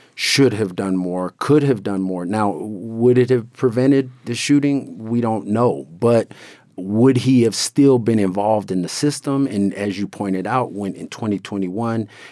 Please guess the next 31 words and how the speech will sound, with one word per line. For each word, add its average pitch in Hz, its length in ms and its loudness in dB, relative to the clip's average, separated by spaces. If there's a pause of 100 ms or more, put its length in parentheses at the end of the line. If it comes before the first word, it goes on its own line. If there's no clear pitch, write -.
he 98 560 -4 (120)
engages 104 540 0
his 98 140 -2
own 113 200 2
family 123 500 2
in 110 120 0
this 104 180 -4
way 104 280 -2
and 101 200 -2
then 123 260 4
claims 110 560 -4
to - 160 -6
be 101 420 -2
or 95 120 -2
want 95 320 -4
to 95 100 -12
be 95 180 -2
the 90 120 -4
next 95 500 -6 (140)
mass 95 800 -8
killer. 117 440 2 (680)
Um, 92 560 -8
that's, - 1200 -6
that's 104 440 -6
important 110 480 0
information, 95 640 -4
and 92 120 -6
that's 101 220 -8
something 95 760 -4
I 101 120 -2
think 104 540 0